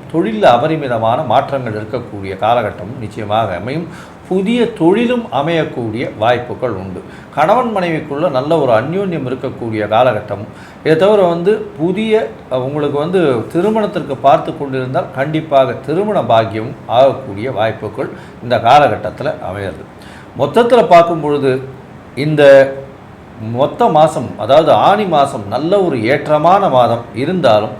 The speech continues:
ஐந்து தினங்கள் சந்திராஷ்டமம் வருது. அதாவது பதினஞ்சு ஆறு, பதினாறு ஆறு இந்த ரெண்டு தினங்களும்,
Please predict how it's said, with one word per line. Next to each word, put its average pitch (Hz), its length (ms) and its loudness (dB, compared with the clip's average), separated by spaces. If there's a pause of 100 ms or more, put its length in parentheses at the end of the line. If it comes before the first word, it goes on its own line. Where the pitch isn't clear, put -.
(260)
ஐந்து 202 500 0
தினங்கள் 175 400 0
சந்திராஷ்டமம் 135 760 0
வருது. 98 280 -6
அதாவது 123 300 2
பதினஞ்சு 147 640 -2
ஆறு, 135 300 6
பதினாறு 139 640 0
ஆறு 120 240 6
இந்த 120 220 -2
ரெண்டு 117 260 -4
தினங்களும், 101 420 -4